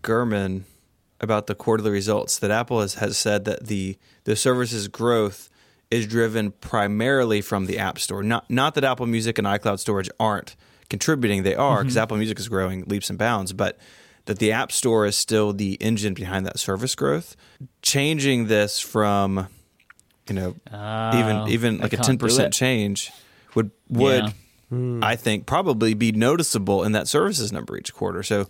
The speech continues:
Speaker 2: It would be.
Speaker 3: Hmm.
Speaker 1: I
Speaker 2: Yeah.
Speaker 1: think they, I agree with Federico. I think they should do it, but I
Speaker 3: Yeah,
Speaker 1: don't know
Speaker 3: yeah.
Speaker 1: if I expect them to.
Speaker 3: Yeah.
Speaker 2: Well, they can't now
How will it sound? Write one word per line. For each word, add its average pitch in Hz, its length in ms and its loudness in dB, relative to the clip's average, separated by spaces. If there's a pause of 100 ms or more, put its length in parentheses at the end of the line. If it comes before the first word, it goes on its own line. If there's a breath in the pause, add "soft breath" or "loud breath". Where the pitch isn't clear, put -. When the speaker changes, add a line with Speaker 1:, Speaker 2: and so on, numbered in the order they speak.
Speaker 2:
It - 140 -4
would 101 180 -6
be. - 180 -2
Speaker 3:
Hmm. 110 200 -6 (180)
Speaker 1:
I 117 100 2
Speaker 2:
Yeah. - 60 -4
Speaker 1:
think 170 200 -4
they, 135 200 4
I 123 120 0
agree 143 140 0
with 127 120 2
Federico. 127 400 2
I 113 80 0
think 127 220 0
they 110 120 2
should 151 300 0
do 110 160 4
it, 101 320 2
but 107 180 2
I 104 100 6
Speaker 3:
Yeah, 98 60 0
Speaker 1:
don't 104 240 2
know 104 80 2
Speaker 3:
yeah. 101 60 4
Speaker 1:
if 98 80 -2
I 95 100 0
expect - 300 -4
them 98 140 -8
to. - 180 -6 (100)
Speaker 3:
Yeah. 143 260 -8 (420 loud breath)
Speaker 2:
Well, 143 120 4
they 131 140 0
can't 156 460 2
now 101 320 -12